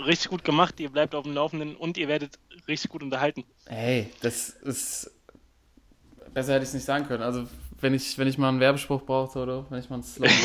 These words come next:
Speaker 2: brauchte,
Speaker 1: <laughs> Nee,
Speaker 2: ruf ich an.
Speaker 1: also, ich mein, ich bin jetzt auch echt nicht so der, der Wintersportler, aber, ähm,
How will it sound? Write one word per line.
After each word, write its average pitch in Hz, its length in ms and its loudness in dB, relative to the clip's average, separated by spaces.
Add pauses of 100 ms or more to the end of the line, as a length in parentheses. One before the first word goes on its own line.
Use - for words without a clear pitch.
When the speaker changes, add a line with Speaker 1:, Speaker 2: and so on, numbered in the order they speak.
(200)
Speaker 2:
brauchte, - 220 6 (140)
Speaker 1:
<laughs> - 120 -20
Nee, 190 200 4
Speaker 2:
ruf - 100 -2
ich - 100 -4
an. 147 80 -2
Speaker 1:
also, 151 260 0 (720)
ich 156 180 -2
mein, 175 240 4
ich 175 140 -6
bin 180 80 -2
jetzt 175 160 -2
auch 202 120 0
echt 175 180 -6
nicht 196 120 -2
so 180 80 -6
der, 156 240 0
der 147 160 -2
Wintersportler, 170 680 -4
aber, 139 480 -4
ähm, 135 480 -8